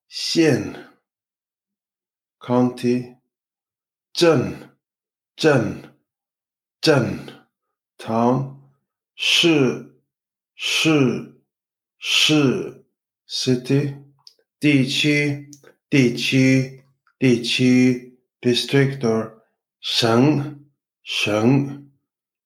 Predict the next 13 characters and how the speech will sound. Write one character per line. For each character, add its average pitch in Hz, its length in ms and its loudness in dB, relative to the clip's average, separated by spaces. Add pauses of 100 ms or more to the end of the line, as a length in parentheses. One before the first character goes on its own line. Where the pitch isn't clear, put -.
省, 117 880 0 (120)
province, 135 720 -2 (540)
may 127 120 4
be 120 120 4
used 127 520 2
after 135 680 0
the 117 140 -10
names 113 520 -2
of 101 220 -6
the 117 100 -6
locations. 104 840 -6 (3750)
For 131 140 4
example, 117 580 -2